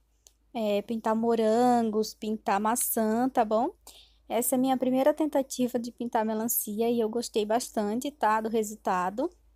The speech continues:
Olha só, vem esfumaçando essa cor aí, ó, vem mesclando o branco aí com as outras cores, tá? Limpando ali o pincel,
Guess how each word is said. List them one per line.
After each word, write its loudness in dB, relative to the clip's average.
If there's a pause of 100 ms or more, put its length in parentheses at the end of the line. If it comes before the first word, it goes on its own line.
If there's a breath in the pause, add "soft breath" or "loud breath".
(3000)
Olha -6
só, -6 (100)
vem -8
esfumaçando -2
essa -2
cor -6
aí, -2
ó, -2
vem -8 (1040)
mesclando -2
o -8
branco -4
aí -2
com -4
as -4
outras -6
cores, -6
tá? -2
Limpando -4
ali -2
o -4
pincel, -4